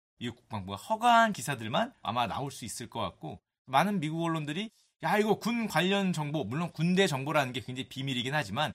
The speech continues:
"사전 검열하는 거 아니냐. 승인이나 정해진 절차 없이 공개되지 않은 정보를 제공하는 걸 금지한다."라고 얘기를 했기 때문에 사전 검열 얘기가 또 많이 나오고 있고요. 물론 피트 헤그세스 장관 본인은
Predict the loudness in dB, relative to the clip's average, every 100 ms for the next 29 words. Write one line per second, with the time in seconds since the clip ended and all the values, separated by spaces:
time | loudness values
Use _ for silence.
0 | -8 -10 -6 -2 -2 -2 -2 0 4 2
1 | 4 2 2 -2 -8 _ _ _ _ 0
2 | 2 2 4 4 6 4 2 0 2 0
3 | 4 6 4 0 -2 -4 -6 -6 -2 0
4 | 2 2 2 -4 -8 -8 -8 -8 -8 -4
5 | 0 4 4 2 -2 -14 _ _ -12 -8
6 | -8 -6 -6 -6 -6 -6 -8 -14 -12 -8
7 | -4 -2 -2 -2 -2 -6 -16 -12 -6 -4
8 | -2 0 2 2 0 -4 -4 -4 -4 -6
9 | -8 -10 -14 -14 -4 0 4 4 2 -6
10 | -8 -4 -4 -4 -4 -4 -2 -2 -2 -4
11 | 2 4 4 0 -2 -2 -2